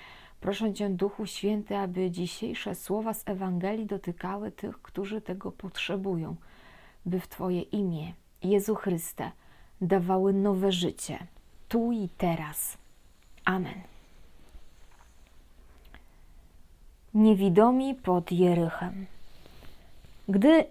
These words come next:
wychodzili z Jericha, towarzyszył mu wielki tłum. A oto dwaj niewidomi, którzy siedzieli przy drodze,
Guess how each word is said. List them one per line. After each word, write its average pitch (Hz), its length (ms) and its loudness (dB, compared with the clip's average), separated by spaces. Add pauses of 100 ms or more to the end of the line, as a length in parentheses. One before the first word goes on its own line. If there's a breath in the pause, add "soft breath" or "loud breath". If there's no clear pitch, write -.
(100)
wychodzili 233 720 4
z 170 100 0
Jericha, 208 420 6
towarzyszył 220 680 2
mu 214 260 6
wielki 208 680 4
tłum. 185 440 -6 (260)
A - 140 -6
oto 202 300 4
dwaj 202 420 6
niewidomi, 226 560 6
którzy 220 320 2
siedzieli 262 420 2
przy 208 220 0
drodze, 202 420 4